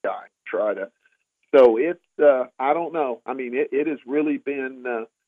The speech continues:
it has been very, uh, perplexing, and hopefully as we continue on, we're gonna find the one that's gonna really light it up and,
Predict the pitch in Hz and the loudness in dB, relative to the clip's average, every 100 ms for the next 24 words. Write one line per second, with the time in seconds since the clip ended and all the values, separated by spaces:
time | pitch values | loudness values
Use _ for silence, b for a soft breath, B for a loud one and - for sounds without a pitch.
0 | _ _ 127 151 151 - 156 147 131 143 | _ _ -2 0 0 -4 -4 -4 0 0
1 | 151 143 139 131 127 - 123 147 147 139 | 0 -2 -2 -2 -4 -8 -2 4 4 4
2 | - 117 120 117 139 147 - 143 135 135 | -6 -6 -6 0 0 0 -6 -2 0 0
3 | 131 120 131 123 113 123 143 131 139 139 | 0 -2 -4 -10 -8 -6 -6 -4 -4 -2
4 | 123 113 120 131 113 143 143 143 123 113 | -4 -2 -2 -2 -2 -2 -2 -4 -4 -4
5 | 120 120 113 - - 117 113 127 123 120 | -2 -2 -4 -8 -6 -4 2 4 4 4
6 | 127 123 123 120 113 - 107 | 2 2 4 2 2 -6 -14